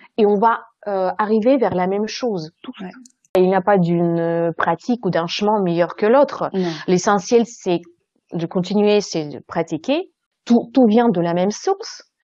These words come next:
Speaker 2: Aujourd'hui, maintenant que t'as, que t'as eu cette renaissance et qu'en plus t'es capable toi-même de, bah, de renaître, euh, finalement jour après jour, puisque ton, ton élan, il est sans cesse renouvelé,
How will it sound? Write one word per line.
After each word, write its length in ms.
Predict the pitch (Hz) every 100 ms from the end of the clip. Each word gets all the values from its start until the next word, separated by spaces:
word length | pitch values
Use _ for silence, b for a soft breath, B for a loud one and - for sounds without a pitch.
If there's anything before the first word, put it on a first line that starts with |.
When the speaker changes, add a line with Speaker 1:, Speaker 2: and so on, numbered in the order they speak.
| _ -
Speaker 2:
Aujourd'hui, 480 | 185 165 170 170 208
maintenant 260 | 208 175 185
que 80 |
t'as, 440 | - 180 170 165 170
que 220 | - -
t'as 100 | -
eu 60 | 175
cette 260 | 185 170 -
renaissance 540 | 190 185 190 226 226
et 80 | 185
qu'en 140 | 165
plus 200 | - 233
t'es 140 | - 165
capable 640 | 185 185 208 190 185 170
toi-même 520 | - 190 190 202 196
de, 380 | 170 165 156 160 _ _ _ _ _ _ 254 _ -
bah, 240 | 170 160
de 100 | 151
renaître, 560 | 160 175 175 190 - 185
euh, 300 | 175 165 160 - _ _ -
finalement 420 | 175 165 165 185
jour 200 | 180 180
après 300 | 175 175 185
jour, 240 | 214 277 208 _ _ _
puisque 300 | - - 170
ton, 460 | - 170 165 160 165 b b b
ton 200 | - 185
élan, 320 | 190 190 220 220
il 120 | 170
est 60 |
sans 180 | 175 180
cesse 280 | 190 190 -
renouvelé, 520 | 185 175 175 262 262